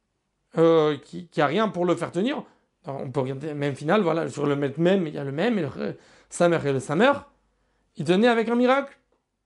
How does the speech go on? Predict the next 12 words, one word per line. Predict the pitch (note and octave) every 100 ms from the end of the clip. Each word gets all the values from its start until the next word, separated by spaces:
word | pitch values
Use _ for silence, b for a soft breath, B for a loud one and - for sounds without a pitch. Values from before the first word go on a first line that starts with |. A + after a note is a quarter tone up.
| _ _ _ _ _ _ _ _ -
Va | D3
Mar | F#3+ A3
Frizda. | D3 D3 A#2+ E3+ A#3 _ _ _ _ _ _ _ _ _
Et | E3
Rav | F#3+
Frizda, | G#3 G#3+ G#3+
il | D#3+
a |
dit, | C3 G3
dit | F#3
la | D3+
Gemara, | C#3+ D3 A#3+ -